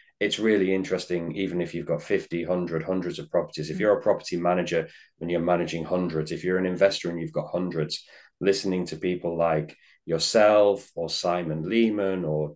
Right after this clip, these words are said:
Speaker 1: Thibaut Masson, um, these are people who have been around the industry for,
Speaker 2: Yeah.
Speaker 1: for a long time, and the insight that they're sharing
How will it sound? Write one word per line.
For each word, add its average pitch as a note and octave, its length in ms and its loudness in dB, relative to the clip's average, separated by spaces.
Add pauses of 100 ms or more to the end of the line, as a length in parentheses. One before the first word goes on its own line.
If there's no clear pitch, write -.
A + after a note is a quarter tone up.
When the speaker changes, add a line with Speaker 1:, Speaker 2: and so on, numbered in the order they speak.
(160)
Speaker 1:
Thibaut F2 440 0
Masson, F#2+ 720 0 (420)
um, D#2+ 1000 0
these A2+ 240 6
are F2 80 -2
people F#2+ 360 2
who F#2 120 2
have E2+ 140 -2
been G2 200 2
around F2 260 0
the E2+ 120 -4
industry E2+ 400 -6
for, D#2+ 300 0
Speaker 2:
Yeah. - 160 -2
Speaker 1:
for E2+ 260 -2
a E2+ 100 4
long A2 380 8
time, E2 560 0 (300)
and F2+ 100 -2
the G2 160 2
insight B2 380 4
that F#2 100 -4
they're F#2 140 0
sharing F#2+ 640 -2